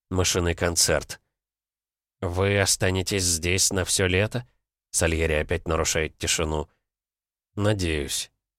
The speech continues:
Людвиг встречается с ним глазами, ища упрёк, вроде "прожигаете жизнь", но находит только любопытство. "Допишу несколько вещей, а осенью будут академии, мне уже пообещали зал". "Хорошо вам сейчас работается.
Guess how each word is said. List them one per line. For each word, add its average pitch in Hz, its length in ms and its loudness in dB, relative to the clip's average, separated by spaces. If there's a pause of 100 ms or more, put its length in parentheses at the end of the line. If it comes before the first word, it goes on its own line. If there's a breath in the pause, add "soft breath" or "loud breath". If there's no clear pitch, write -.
Людвиг 76 360 -2
встречается 78 640 0
с - 120 2
ним 80 180 -2
глазами, 82 600 0
ища 85 340 0
упрёк, 98 460 2 (260 soft breath)
вроде 90 360 2
"прожигаете 90 680 0
жизнь", 92 500 0 (140)
но 90 140 2
находит 123 380 2
только 113 240 0
любопытство. 101 760 0 (760)
"Допишу 117 380 2
несколько 123 440 2
вещей, 87 500 -2 (140)
а 90 120 0
осенью 92 440 4
будут 85 300 0
академии, 85 640 0
мне 76 260 -2
уже 76 200 -2
пообещали 76 600 -2
зал". 76 380 -2 (920)
"Хорошо 104 480 2
вам 113 180 2
сейчас 113 440 -2
работается. 107 720 -2